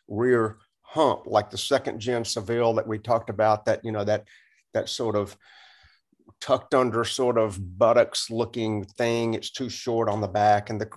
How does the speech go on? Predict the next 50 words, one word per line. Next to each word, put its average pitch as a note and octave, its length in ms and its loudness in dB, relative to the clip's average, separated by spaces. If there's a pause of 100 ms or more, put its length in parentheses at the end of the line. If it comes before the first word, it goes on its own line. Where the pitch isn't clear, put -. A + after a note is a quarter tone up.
and C3 160 -2
the C3+ 60 0
Crossfire C#3+ 640 4
was, G#2+ 260 -4
you D3 100 -4
know, A2 380 2 (1400)
it, D3 340 2
it, - 400 -2
it, D#3 300 0
it D#3+ 120 2
had D#3+ 260 0
no E3 300 6
market G3+ 600 -2
when A2 100 -2
it G#2+ 140 -4
came G#2+ 300 -4
out. - 260 -4
It's C3 200 -2
like E3 220 2
they D3+ 140 0
just D#3+ 240 -4
decided, C3+ 380 -2
it D#3 40 0
was C#3 180 -4
like E3+ 220 0
the, - 140 -4 (120)
the C3 140 -4
people G3 340 -4
who C#3+ 140 -4
came F3 320 -6
out E3 180 0
with C3 140 -8
the C3+ 80 -2
Prowler - 800 2 (460)
got C#3 240 4
a C3 60 4
hold D3+ 440 0
of B2+ 120 0
the, A#2+ 100 -2
of B2 180 0
the B2 80 -2
marketing C3+ 460 -2
money C3 200 0
and B2 100 -4
said, - 120 -2
"Well, C#3 140 2
let's F3 200 0
make F3+ 220 2
another C#3 360 2
disaster." G#2+ 840 0